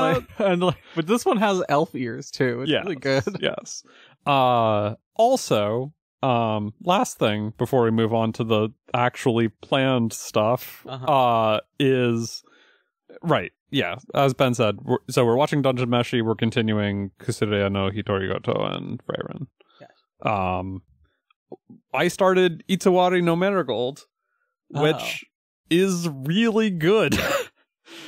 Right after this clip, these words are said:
Speaker 2: Um,
Speaker 1: We should just use your, your tea time on that. We don't
Speaker 2: Yeah.
Speaker 1: have to talk about it.
Speaker 2: Uh-huh.
Speaker 1: I haven't started reading it yet,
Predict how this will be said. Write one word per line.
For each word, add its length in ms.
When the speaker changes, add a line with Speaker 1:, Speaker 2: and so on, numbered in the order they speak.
Speaker 2:
Um, 600
Speaker 1:
We 120
should 160
just 180
use 160
your, 180
your 380
tea 180
time 260
on 140
that. 300
We 120
don't 100
Speaker 2:
Yeah. 160
Speaker 1:
have 160
to 40
talk 200
about 260
it. 140
Speaker 2:
Uh-huh. 300
Speaker 1:
I 80
haven't 260
started 300
reading 240
it 100
yet, 140